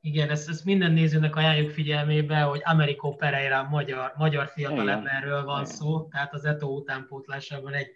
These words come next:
Speaker 1: hát ilyen brazil-magyar hátvéd, fiatal ember.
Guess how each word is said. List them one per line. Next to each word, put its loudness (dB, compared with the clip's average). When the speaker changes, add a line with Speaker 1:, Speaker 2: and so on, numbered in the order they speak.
Speaker 1:
hát -6
ilyen 0
brazil-magyar 0
hátvéd, -2
fiatal -6
ember. -4